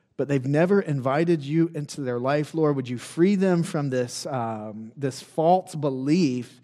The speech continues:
that they gotta try harder and do more. Lord, the fight against sin and the fight for relationship with you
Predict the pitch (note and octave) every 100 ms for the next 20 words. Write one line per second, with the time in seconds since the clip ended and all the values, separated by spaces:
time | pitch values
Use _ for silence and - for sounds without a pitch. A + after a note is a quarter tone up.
0 | _ _ - B2+ D3+ D3+ C#3+ B2+ - D3+
1 | D3 C#3 C#3+ D3 C#3+ C3+ B2 B2+ C3 B2+
2 | A#2 A2 C3 C3 A#2 - - F#3 G#3+ -
3 | D3 D3+ D#3+ D3+ - - E3 E3+ F3 C#3+
4 | B2 - D#3+ F3 E3+ - E3 D#3+ C#3+ B2+
5 | B2+ D3 D#3 C#3+ - C3+ C3+ B2 B2 D3+
6 | D3+